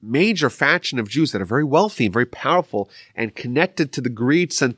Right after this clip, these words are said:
eventually the Romans as well. And they are a cancer within because they're, there's a civil war where the masses of Jews are still obedient to the Sanhedrin, to the rabbis, and a small faction, but very powerful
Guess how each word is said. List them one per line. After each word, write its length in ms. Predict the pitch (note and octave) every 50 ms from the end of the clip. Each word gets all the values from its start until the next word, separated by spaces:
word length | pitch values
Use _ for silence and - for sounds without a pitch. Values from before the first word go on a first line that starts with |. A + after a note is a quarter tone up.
| -
eventually 400 | - G#2+ G2+ B2 B2+ - A#2+ A2+
the 80 | G2+ G#2
Romans 340 | G#2+ C3 E3 E3+ E3 C3+ B2
as 120 | A2+ G#2
well. 540 | B2+ F3 G#3+ A3+ G#3 F#3+ F3+ E3+ E3+ E3 _ _ _ _ _ _ _ _ _ _ _ -
And 220 | - C#3+ C#3 C3 A2+
they 420 | B2 D3+ D#3+ E3 E3 E3 E3 E3 - - -
are 580 | D3 D3 D3 C#3+ C#3+ C#3+ C#3 C#3+ C#3+ C#3 C3 _ -
a 360 | C#3 C3+ C3 B2+ B2+ B2+ C3
cancer 880 | - - - C#3 C#3+ D#3+ F#3 F3+ - - - D#3 D3 C#3 C3+ C3+ C#3 _ _ - B2+
within 640 | B2 B2+ D3 D3 - A3 C4 D4 B3+ C3 F#2 F#2 - _ _ _ -
because 340 | - C#3+ - - D3 C3 G#2
they're, 340 | C3+ C3+ C#3+ D3+ D#3 D3 - -
there's 220 | - C#3 C#3+ C3+ -
a 40 |
civil 300 | - - E3+ C#3+ C3+ C#3
war 400 | D3+ G3 G#3+ E3 G#2 - - - _ _ _ _ _ _ _ _ _ _ -
where 220 | - C3 B2+ A#2+
the 80 | A2 A2
masses 440 | G#2+ A#2 B2+ D3 D#3 - D3+ C#3+ C3
of 100 | A#2+ G#2+
Jews 440 | G2+ A#2+ C3+ C3+ C3 B2+ B2+ G#2+
are 100 | A2+ G#2+
still 280 | G#2 - - - B2 A#2
obedient 520 | G2 G2+ F2+ F2 A#2 B2 B2+ C3 B2 A2
to 80 | - G#2+
the 60 | G2
Sanhedrin, 440 | F#2+ - G#2+ A2 A#2+ A#2+ - A2 F#2+
to 80 | F#2 G#2
the 80 | G#2+
rabbis, 680 | C3 F3 G3+ G#3 E3+ D3 C#3 B2+ A#2+ A#2+ A#2+ A#2 - _ _ _ _ _ - _ _ -
and 540 | - B2 A#2+ A#2+ A#2 A#2+ A#2+ B2 A#2+ - - _ _ _ _ _ A2 G2+ F#2+ -
a 60 | -
small 360 | A2+ - - D#3+ E3 F3+ G3+ F#3
faction, 380 | - - D#3+ E3 F3 - C3+
but 100 | A2+ A2+
very 140 | G#2+ C3+ C3+
powerful 840 | C3+ - - - F3 F#3+ G3+ G3+ F#3 - - A#2+ A2+ A2+ A2 G#2+ _